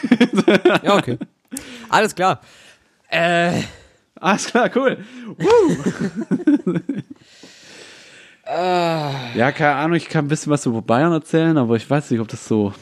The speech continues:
Speaker 1: interessant
Speaker 2: Gab's keine
Speaker 1: ist.
Speaker 2: lustigen Begegnungen mit, äh
Speaker 1: Äh, lu-, hm, weiß ich nicht. Also wir waren einmal auf so einer Feier, von wegen, da wurde irgendjemand
Speaker 2: Das
Speaker 1: ist
Speaker 2: fängt
Speaker 1: aus
Speaker 2: schon super an.
Speaker 1: Wa-, <laughs> warum?
Speaker 2: Ich hasse sowas.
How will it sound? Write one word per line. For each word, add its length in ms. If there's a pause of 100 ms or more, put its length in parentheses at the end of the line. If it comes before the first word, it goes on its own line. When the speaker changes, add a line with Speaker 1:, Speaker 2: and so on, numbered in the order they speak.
(220)
Speaker 1:
interessant 920
Speaker 2:
Gab's 20
keine 220
Speaker 1:
ist. 60
Speaker 2:
lustigen 380
Begegnungen 600
mit, 240
äh 300 (960)
Speaker 1:
Äh, 1080
lu-, 240
hm, 560
weiß 340
ich 100
nicht. 140 (180)
Also 180
wir 100
waren 180
einmal 280
auf 100
so 80
einer 100
Feier, 760 (420)
von 240
wegen, 420 (140)
da 360
wurde 180
irgendjemand 420
Speaker 2:
Das 60
Speaker 1:
ist 60
Speaker 2:
fängt 180
Speaker 1:
aus 80
Speaker 2:
schon 120
super 380
an. 240 (680)
Speaker 1:
Wa-, 160 (160)
<laughs> 160
warum? 560 (720)
Speaker 2:
Ich 280
hasse 400
sowas. 420